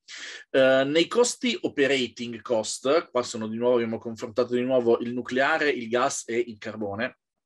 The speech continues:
Vedete come per quanto riguarda il carbone e il gas, la componente che domina i costi vivi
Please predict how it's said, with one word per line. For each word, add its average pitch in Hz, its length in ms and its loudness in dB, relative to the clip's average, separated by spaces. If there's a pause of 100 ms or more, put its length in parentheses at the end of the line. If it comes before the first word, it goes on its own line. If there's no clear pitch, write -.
(800)
Vedete 185 340 6
come 147 300 4
per 123 160 0
quanto 185 240 0
riguarda 135 480 0
il 110 80 -2
carbone 131 500 -2
e 127 100 -8
il 180 220 -10
gas, 147 440 0
la 123 200 -2
componente 147 600 -4
che 117 120 -4
domina 117 500 4
i 107 100 -12
costi 139 340 -6
vivi 147 420 -6